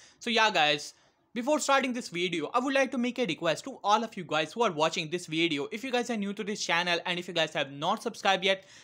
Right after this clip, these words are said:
please guys do so, it will help me a lot. And yeah guys, for the next part, the like goal is gonna be, let's see, about the three hundred likes and one hundred and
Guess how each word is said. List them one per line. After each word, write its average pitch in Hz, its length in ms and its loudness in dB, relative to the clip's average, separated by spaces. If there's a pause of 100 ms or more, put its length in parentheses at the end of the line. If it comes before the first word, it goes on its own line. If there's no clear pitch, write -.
please 262 220 0
guys 254 400 0
do 202 160 -4
so, 202 220 -2
it 202 100 -4
will 190 140 0
help 160 340 0
me 165 180 -4
a 165 80 0
lot. 147 380 4 (220)
And 220 120 2
yeah 180 240 4
guys, 143 240 2
for 262 140 0
the 254 80 2
next 247 200 -2
part, 247 260 4
the 196 80 2
like 165 260 4
goal 156 140 2
is - 200 -6
gonna 156 240 -4
be, 143 220 -4
let's 196 280 -2
see, 151 120 -2
about 143 220 -4
the 143 80 -8
three 247 240 -6
hundred 247 240 -2
likes 226 260 2
and 175 180 -4
one 180 220 2
hundred 151 420 -2
and 220 140 0